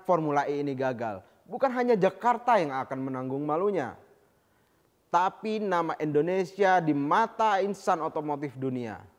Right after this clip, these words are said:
Kasihlah kesempatan dulu, kasih semangat. Jangan pernah menghasut untuk menolak perhelatan yang masih dikerjakan ini. Apalagi ini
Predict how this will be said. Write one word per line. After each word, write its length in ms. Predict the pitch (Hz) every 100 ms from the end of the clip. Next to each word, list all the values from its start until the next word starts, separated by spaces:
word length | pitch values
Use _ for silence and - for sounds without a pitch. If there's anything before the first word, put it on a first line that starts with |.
| _ _ _ _ _ _ _ _ _ _ _
Kasihlah 480 | 240 254 233 240 143
kesempatan 480 | 127 143 120 117 127
dulu, 320 | 127 120 107 95 _ _ _ _
kasih 400 | - 240 - 233
semangat. 480 | 196 160 135 135 120 - _ _ _ _ _ _
Jangan 800 | 147 240 254 233 226 220 214 208 - _ _ _ _ -
pernah 560 | 202 196 185 175 160 - - -
menghasut 800 | 139 131 - 185 196 196 202 196 - - -
untuk 240 | 185 -
menolak 480 | - 143 151 165 -
perhelatan 640 | - 143 135 143 143 143 143 - _ _
yang 240 | 127 117 117
masih 420 | 143 165 156 147 123
dikerjakan 720 | - 120 - 117 120 117 110 110
ini. 160 | 98 98 _ _ _ _ _ _ _ _ _ _ _ _ _ -
Apalagi 640 | 143 143 131 139 190 226 208 _ _ _ _ _ _ _ _ -
ini 380 | 233 233 233